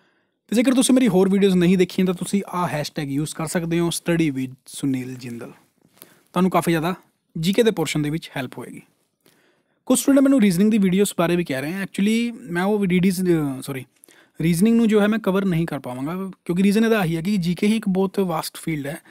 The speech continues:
ਤੇ ਉਹਦੇ ਵਿੱਚ ਵੀ ਮੈਂ ਇੱਕ ਪਾਰਟੀਕੂਲਰ ਸਬਜੈਕਟ ਨਾ, ਨਾ ਕਰਾਉਂਦੇ ਹੋਏ ਤੁਹਾਨੂੰ ਕਾਫੀ ਜ਼ਿਆਦਾ ਸਬਜੈਕਟ ਕਰਵਾ ਰਿਹਾ। ਤਾਂ ਰੀਜ਼ਨਿੰਗ ਕਰਵਾਉਣਾ ਥੋੜ੍ਹਾ ਜਿਹਾ ਪੋਸੀਬਲ ਨਹੀਂ ਹੋ ਪਾਏਗਾ ਮੇਰੇ ਲਈ। ਹਾਂ, ਜੇਕਰ ਤੁਸੀਂ ਚਾਹੁੰਦੇ ਹੋ ਕਿ ਮੈਂ ਤੁਹਾਨੂੰ ਕੋਈ ਰੀਜ਼ਨਿੰਗ ਲਈ ਪਾਰਟੀਕੂਲਰ ਕੋਈ ਚੈਨਲ ਦੱਸਾਂ ਜੋ ਤੁਹਾਨੂੰ ਵਧੀਆ ਤਰੀਕੇ ਨਾਲ ਕਰਾਵੇ,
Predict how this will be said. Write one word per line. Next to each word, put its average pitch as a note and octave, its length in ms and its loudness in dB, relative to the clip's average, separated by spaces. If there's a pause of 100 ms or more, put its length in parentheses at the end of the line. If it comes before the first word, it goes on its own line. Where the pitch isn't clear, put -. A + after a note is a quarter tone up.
(300)
ਤੇ F#3 80 2
ਉਹਦੇ G3+ 140 4
ਵਿੱਚ A3 200 0
ਵੀ G#3 60 2
ਮੈਂ G#3+ 140 2
ਇੱਕ G#3 140 -6
ਪਾਰਟੀਕੂਲਰ F#3 380 0
ਸਬਜੈਕਟ F3+ 280 -2
ਨਾ, E3 220 -2
ਨਾ D3+ 320 -2
ਕਰਾਉਂਦੇ D#3 340 -4
ਹੋਏ C#3+ 80 -4
ਤੁਹਾਨੂੰ F3+ 200 -2
ਕਾਫੀ - 220 -4
ਜ਼ਿਆਦਾ E3 180 -2
ਸਬਜੈਕਟ D3+ 280 -10
ਕਰਵਾ C3 280 -10
ਰਿਹਾ। D3+ 140 -8 (460)
ਤਾਂ G#3+ 120 0
ਰੀਜ਼ਨਿੰਗ G#3+ 280 4
ਕਰਵਾਉਣਾ G#3 260 0
ਥੋੜ੍ਹਾ G#3 220 -2
ਜਿਹਾ G#3+ 100 0
ਪੋਸੀਬਲ G3 400 0
ਨਹੀਂ D#3+ 220 -2
ਹੋ D#3 100 -4
ਪਾਏਗਾ A#2+ 280 -10
ਮੇਰੇ B2+ 180 -12
ਲਈ। - 120 -18 (560)
ਹਾਂ, G#3 60 4
ਜੇਕਰ G3+ 180 4
ਤੁਸੀਂ A3 220 0
ਚਾਹੁੰਦੇ G3+ 240 2
ਹੋ A3+ 60 0
ਕਿ G3+ 120 -8
ਮੈਂ A3 80 0
ਤੁਹਾਨੂੰ G3 180 2
ਕੋਈ F#3+ 120 2
ਰੀਜ਼ਨਿੰਗ F3+ 400 0
ਲਈ F#3 120 2
ਪਾਰਟੀਕੂਲਰ E3+ 440 -2
ਕੋਈ E3+ 120 -4
ਚੈਨਲ D#3+ 320 -4
ਦੱਸਾਂ E3+ 340 -6 (280)
ਜੋ D#3 100 -4
ਤੁਹਾਨੂੰ E3+ 160 0
ਵਧੀਆ D#3 160 -2
ਤਰੀਕੇ D#3 220 -6
ਨਾਲ D3 100 -4
ਕਰਾਵੇ, C#3 320 -8